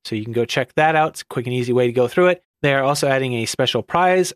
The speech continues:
this month. In addition to the twenty pound Law Lock Tools gift certificate,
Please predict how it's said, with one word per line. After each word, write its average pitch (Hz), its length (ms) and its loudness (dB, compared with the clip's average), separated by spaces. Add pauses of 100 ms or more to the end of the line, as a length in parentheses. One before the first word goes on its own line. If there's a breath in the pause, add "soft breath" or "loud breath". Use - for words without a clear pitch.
(120)
this 165 300 -2
month. 160 280 -2
In 135 140 -2
addition 151 520 0
to 147 480 2
the 127 300 0
twenty 143 240 -2
pound 135 300 -2
Law 127 220 0
Lock 131 280 0
Tools 123 280 -2
gift 190 240 -2
certificate, 175 640 -2